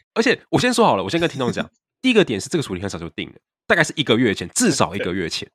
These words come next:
Speaker 2: 对，对。
Speaker 1: 第二个，这个主题是保罗他自己要讲的，这不是我想的。<laughs> 所以你在一个你自己决定要讲的主题，然后又很早决定这个主题的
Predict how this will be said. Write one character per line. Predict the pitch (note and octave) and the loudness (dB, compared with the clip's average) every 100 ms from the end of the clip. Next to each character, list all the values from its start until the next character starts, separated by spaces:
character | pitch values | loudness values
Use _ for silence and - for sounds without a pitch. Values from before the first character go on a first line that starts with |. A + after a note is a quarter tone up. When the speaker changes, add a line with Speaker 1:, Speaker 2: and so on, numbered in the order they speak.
| - | -4
Speaker 2:
对， | A2+ G2+ | -4 -4
对。 | G#2+ G2+ | -6 -4
Speaker 1:
第 | - C#4 | 4 6
二 | G3+ | 6
个， | C#3 G2 - _ | 4 -4 -8 _
这 | - | -2
个 | C4+ | -2
主 | - | 0
题 | G#2 | -2
是 | G#2 A#2+ | 0 0
保 | F#2 F#2 | 0 -4
罗 | F2 | -2
他 | F#2 B2+ | -4 -6
自 | - | -6
己 | G2+ | -4
要 | G2 G2 | -2 -2
讲 | - D2+ - | -4 -6 -8
的， | - - - - | -18 -18 -20 -4
这 | - | -2
不 | G#3 A#2 | -2 -2
是 | C3+ D3+ | 0 2
我 | G#2 | 2
想 | G#2+ - D2+ | 0 0 -2
的。 | D#2+ - - _ - | -2 -8 -14 _ -10
<laughs> | - - - - B4+ C#5+ - C5+ - - - D#5+ - - - F4+ E4 D#4 - | -8 -8 -10 -6 -2 -2 0 -4 -4 -12 -12 -8 -8 0 2 4 2 -2 -2
所 | E4 | 2
以 | C#4 | 2
你 | |
在 | E3+ A3 | 6 4
一 | G3+ | 6
个 | F3+ | 4
你 | D#3 A#2+ | 2 0
自 | - | -2
己 | F#3 | -2
决 | A#2+ | 0
定 | C3 | 4
要 | D3+ | 4
讲 | C3 G2+ | 4 2
的 | |
主 | A2 - F2+ | 2 0 -4
题， | - F#2 E2+ - _ | -4 -8 -10 -16 _
然 | D#3 | 2
后 | D#3 | 4
又 | |
很 | F#3 - | 4 4
早 | G3+ D#3 | 4 4
决 | B2 | 4
定 | B2 | 2
这 | E3 | 4
个 | D#3+ | 4
主 | A#2+ G2 | 2 -2
题 | G2 | 0
的 | G2+ | 2